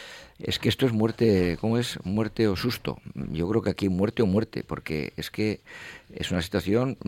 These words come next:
muy difícil, muy difícil. Las competencias vienen de muy atrás, los incumplimientos vienen de muy atrás,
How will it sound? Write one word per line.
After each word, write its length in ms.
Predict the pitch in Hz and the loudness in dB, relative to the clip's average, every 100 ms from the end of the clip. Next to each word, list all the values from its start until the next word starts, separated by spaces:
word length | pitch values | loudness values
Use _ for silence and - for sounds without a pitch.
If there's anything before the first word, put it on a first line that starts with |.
| 71 71 60 | -4 -4 -4
muy 240 | 87 107 135 | 0 2 4
difícil, 500 | 113 - - 58 - | 2 -2 -4 -6 -6
muy 440 | - 85 113 139 120 | -4 -2 0 2 2
difícil. 460 | 98 80 - 57 - - _ - - | 2 0 -4 -10 -14 -20 _ -10 -4
Las 180 | 80 | -4
competencias 840 | - 76 85 107 107 85 78 64 - - - - - | -2 0 4 4 4 2 0 -2 -10 -18 -20 -20 -12
vienen 340 | 78 90 90 | 0 4 4
de 60 | 78 | 2
muy 180 | 80 82 | 2 2
atrás, 540 | 120 139 147 - - - - _ | 4 4 4 0 -6 -16 -20 _
los 200 | 82 82 | -2 0
incumplimientos 760 | 85 82 73 82 95 90 76 - | 0 -2 -2 2 4 4 0 -4
vienen 400 | - 98 98 76 | 4 8 8 8
de 80 | 64 | 2
muy 220 | 76 101 | 2 4
atrás, 500 | 78 - 120 156 - | 4 2 2 2 -2